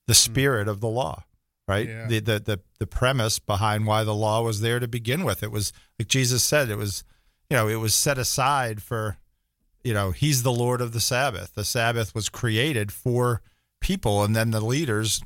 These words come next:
Speaker 1: made it so <laughs> burdensome on people, and
Speaker 2: Yeah.
Speaker 1: apparently still do.
Speaker 2: Well, they do.
Speaker 1: In a lot of
Speaker 2: And you've
Speaker 1: ways.
Speaker 2: witnessed it.
Speaker 1: Sure.
Speaker 2: I mean, you see it over
Speaker 1: Absolutely.
Speaker 2: there.
Speaker 1: Absolutely.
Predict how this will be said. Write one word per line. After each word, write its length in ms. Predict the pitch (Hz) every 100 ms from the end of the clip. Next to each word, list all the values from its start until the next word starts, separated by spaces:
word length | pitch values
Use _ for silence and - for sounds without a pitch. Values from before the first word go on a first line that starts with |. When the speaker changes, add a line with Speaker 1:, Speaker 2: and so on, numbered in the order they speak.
| -
Speaker 1:
made 260 | 120 117 117
it 120 | 107
so 180 | - 123
<laughs> 160 | 107
burdensome 640 | 123 170 151 - 196 202 190
on 160 | 214 180
people, 380 | - 143 127 120
and 80 | 123
Speaker 2:
Yeah. 100 | 143
Speaker 1:
apparently 460 | 131 160 160 127 131
still 300 | - 147 151
do. 380 | 143 185 101 - _ _ -
Speaker 2:
Well, 240 | 131 147
they 160 | 135 135
do. 220 | 113 180
Speaker 1:
In 120 | 143
a 80 | 120
lot 220 | 117 123
of 100 | 131
Speaker 2:
And 160 | 131 151
you've 220 | 175 175
Speaker 1:
ways. 120 | 151
Speaker 2:
witnessed 400 | 233 302 120 - 110
it. 60 |
Speaker 1:
Sure. 120 | 107
Speaker 2:
I 140 | 185 143
mean, 120 | 127
you 120 | 131
see 180 | 120 -
it 260 | 120 127 139
over 120 | 127
Speaker 1:
Absolutely. 260 | 156 190
Speaker 2:
there. 220 | 85 - - _
Speaker 1:
Absolutely. 440 | 104 117 - 113